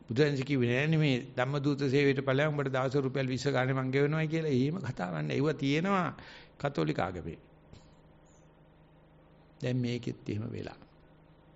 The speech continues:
ඒ මොකද මේ ප්‍රඥාව නැතිකම කියලා. ඉතින් මම මේ කොරෝනා වලට ඉස්සල්ලා,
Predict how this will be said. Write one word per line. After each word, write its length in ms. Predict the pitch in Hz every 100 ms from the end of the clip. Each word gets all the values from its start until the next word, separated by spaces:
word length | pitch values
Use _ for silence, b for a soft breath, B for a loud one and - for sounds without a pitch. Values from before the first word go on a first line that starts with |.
| - - - -
ඒ 120 | 143
මොකද 300 | 156 185 202
මේ 180 | 185 180
ප්‍රඥාව 540 | - 135 - 190 185
නැතිකම 420 | 170 127 123 113 104
කියලා. 360 | 98 90 87 - B B
ඉතින් 260 | B 143 135
මම 280 | 123 127 156 160 143 - - - - - - - - - - 90 101 92 101
මේ 180 | 110 101
කොරෝනා 420 | 135 135 147 139
වලට 160 | 139 147
ඉස්සල්ලා, 640 | 123 - 127 98 92